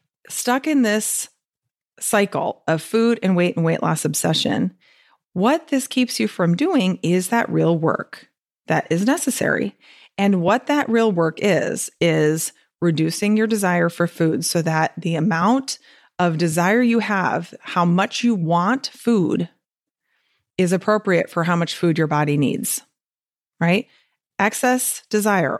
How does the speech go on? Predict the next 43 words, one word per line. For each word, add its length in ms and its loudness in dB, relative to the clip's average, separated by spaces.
over 320 0
desire 720 0
means 320 0
wanting 540 0
food 380 0
more 420 2
than 180 0
is 120 -2
appropriate 720 0
for 160 -4
how 100 0
much 240 -2
food 220 0
your 80 2
body 300 2
needs. 500 0
So 140 -10
I 60 0
don't 100 2
care 180 0
what 200 0
hack 420 0
or 100 2
diet 320 0
you're 180 0
on, 380 2
like, 140 -2
it's 240 -10
not 280 0
gonna 160 2
get 180 0
solved 600 -2
by 120 2
changing 440 0
up 120 -4
what 140 0
you 160 0
eat 320 -2
or 100 0
counting 420 0
or 60 0
measuring 440 0
something. 480 -4